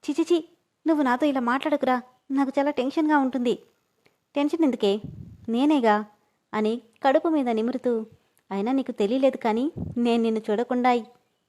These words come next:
ఏం చేయకుండానే వీడిని కడుపులోకి వచ్చాడా ఏంటి?" అనగానే సిగ్గుతో కళ్ళు మూసుకుపోతున్నాయి అమృతకి.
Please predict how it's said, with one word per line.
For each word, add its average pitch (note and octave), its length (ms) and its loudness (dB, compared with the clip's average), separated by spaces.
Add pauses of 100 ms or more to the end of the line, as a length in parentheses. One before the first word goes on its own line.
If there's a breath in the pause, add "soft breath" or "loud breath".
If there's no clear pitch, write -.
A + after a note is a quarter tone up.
ఏం C4 180 4
చేయకుండానే A#3+ 600 0
వీడిని A3+ 260 -2
కడుపులోకి A3+ 460 -2
వచ్చాడా A3+ 260 -2
ఏంటి?" A#3+ 400 -2 (840)
అనగానే A3+ 520 0 (200)
సిగ్గుతో B3+ 460 2
కళ్ళు A3+ 400 -2
మూసుకుపోతున్నాయి A3 960 -4
అమృతకి. G3 460 -6